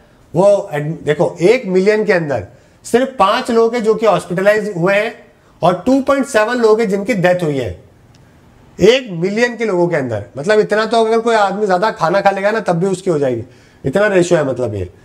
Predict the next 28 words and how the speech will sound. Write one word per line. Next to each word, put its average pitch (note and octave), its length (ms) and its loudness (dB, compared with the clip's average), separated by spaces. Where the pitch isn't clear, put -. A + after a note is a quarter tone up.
ठीक G#3+ 100 2
है, A#3+ 60 0
बहुत F3 400 0
ही B3+ 40 0
कम A3 240 0
number F#3+ 280 2
है, G3+ 60 2
मतलब A3 320 -4
नाक F3 220 0
के G3 80 0
बराबर C3+ 360 0
है। G2+ 180 -8
Okay G#3 140 -2
guys, A3 320 0
इस D3+ 100 -8
इकतीस F#3 460 -2
cases G#3 320 0
को G#3 140 2
access F#3 280 -4
किया G#3 140 2
गया G#3+ 120 0
जिसमें F#3+ 320 -4
अठारह D#3+ 320 -2
में F#3+ 140 -2
बताया F3+ 240 2
गया G3 180 2
कि, F3+ 180 4
अ, F3+ 80 0